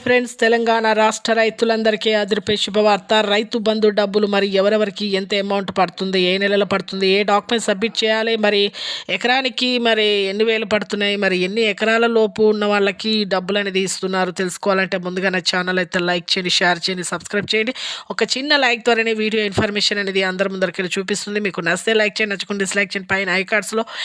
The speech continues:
ఎండ్ స్క్రీన్స్‌లో లేటెస్ట్ స్కీమ్స్ వీడియోస్ అయితే వేసాను చూడండి. కింద all button symbol,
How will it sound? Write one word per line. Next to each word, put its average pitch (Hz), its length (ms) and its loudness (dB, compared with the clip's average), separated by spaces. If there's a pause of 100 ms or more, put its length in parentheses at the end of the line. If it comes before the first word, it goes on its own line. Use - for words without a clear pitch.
(160)
ఎండ్ 226 200 0
స్క్రీన్స్‌లో 247 380 0
లేటెస్ట్ 233 360 -2 (100)
స్కీమ్స్ 294 360 -2
వీడియోస్ 233 280 2
అయితే 208 120 -2
వేసాను 196 380 -4
చూడండి. 196 260 -2
కింద 190 200 -4
all 190 180 2
button 196 320 -2
symbol, 185 220 -6